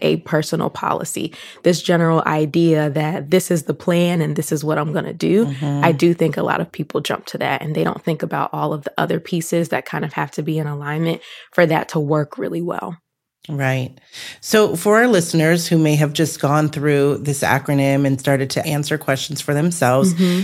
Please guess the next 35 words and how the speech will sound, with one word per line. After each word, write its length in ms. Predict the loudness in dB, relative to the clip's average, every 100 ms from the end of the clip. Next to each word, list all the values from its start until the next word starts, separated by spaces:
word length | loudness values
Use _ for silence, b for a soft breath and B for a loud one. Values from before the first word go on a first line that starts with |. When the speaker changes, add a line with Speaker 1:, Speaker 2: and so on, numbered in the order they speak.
| -2
Speaker 2:
how 260 | 0 2 4
would 260 | 2 2
they 280 | 2 4 2
sustain 920 | 0 0 -2 -4 0 2 2 0 -2 -8
this 240 | -8 -8
plan? 480 | -6 -6 -4 -4 -8 -12 _ _ b b -2
Speaker 1:
That's 180 | 0
a 60 | 2
great 220 | 2 0
question. 480 | 0 -4 -2 -6 -6 B B -4
So 120 | 0
I 80 | 2
think 300 | 2 0 0
part 200 | 2 2
of 140 | 0
that 300 | 0 0 -2
is, 800 | 0 4 4 4 0 -2 -8 -10 -12 _ _ _
like, 400 | 0 2 0 -10 _ -4
kind 220 | 2 4
of 80 | 4
like 160 | 2
I 60 | 4
mentioned 380 | 2 2 0 0
before, 500 | -2 0 2 4 2
how 440 | 2 2 4 2
committed 420 | 0 2 4 4
are 100 | 2
you 160 | 2 0
to 140 | -2
showing 320 | -2 0 2
up 100 | 0
for 120 | 0 0
yourself 520 | 0 -2 2 2 0 B B B -2
and 200 | 0 0
how 840 | -2 -2 0 2 4 2 2 0